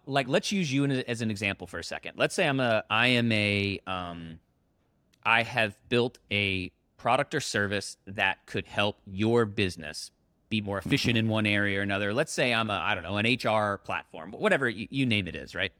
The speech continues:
Speaker 2: Yep.
Speaker 1: Um, and I'm looking around the internet going, "I think Tithely is a great customer. I think I can really help them. I'm gonna track down a
Speaker 2: Mm-hmm.
Speaker 1: way to get in touch with you." So whether that's Twitter, LinkedIn,
Speaker 2: Mm-hmm.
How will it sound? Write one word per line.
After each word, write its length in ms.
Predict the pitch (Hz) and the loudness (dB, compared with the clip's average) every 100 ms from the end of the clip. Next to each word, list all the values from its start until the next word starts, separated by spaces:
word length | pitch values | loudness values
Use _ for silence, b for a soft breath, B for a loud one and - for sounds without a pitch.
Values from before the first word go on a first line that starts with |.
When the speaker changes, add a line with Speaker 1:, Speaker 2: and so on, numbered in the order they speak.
| - | 0
Speaker 2:
Yep. 180 | 165 - _ _ _ _ | 0 -2 _ _ _ _
Speaker 1:
Um, 320 | 127 110 90 - _ _ _ _ _ _ _ - | 0 0 -2 -12 _ _ _ _ _ _ _ -2
and 460 | 131 113 107 101 95 - | 2 4 2 0 -4 -2
I'm 340 | 135 139 135 | 2 4 2
looking 200 | 123 127 | -2 -4
around 160 | 107 104 | -2 0
the 100 | 117 | 2
internet 400 | 147 139 131 - | 2 4 2 0
going, 160 | 107 | -4
"I 100 | 104 | -2
think 200 | 156 165 | -2 -4
Tithely 760 | - 123 120 110 113 117 113 110 | -2 2 2 0 0 2 2 0
is 100 | 98 | -4
a 60 | 92 | -8
great 180 | 98 85 | -10 -6
customer. 640 | - 127 - 117 113 110 | -2 -2 -2 0 0 0
I 80 | 92 | -2
think 160 | 107 78 | -4 -8
I 60 | |
can 160 | 82 87 | -10 -12
really 200 | 76 76 | -12 -8
help 280 | - 139 123 | -2 -2 0
them. 500 | 123 117 110 107 87 | 0 2 2 0 -2
I'm 80 | |
gonna 140 | 80 80 | -6 -6
track 300 | - 104 - | -2 -2 0
down 240 | 92 87 | -2 0
a 40 | 92 | 0
Speaker 2:
Mm-hmm. 80 | 95 | 0
Speaker 1:
way 100 | 90 | 0
to 60 | 87 | -2
get 120 | 87 | -10
in 80 | - | -6
touch 260 | - 123 | -2 -2
with 120 | 113 - | -2 0
you." 280 | 110 107 | 2 2
So 160 | 101 92 | -2 -6
whether 200 | 85 82 | -6 -6
that's 220 | 73 - | -6 -8
Twitter, 320 | - 147 131 113 | -2 2 4 2
LinkedIn, 840 | 110 98 107 101 101 101 104 101 - _ _ _ _ _ - | 0 -2 2 2 4 2 0 -4 -8 _ _ _ _ _ -2
Speaker 2:
Mm-hmm. 260 | 90 107 | 2 4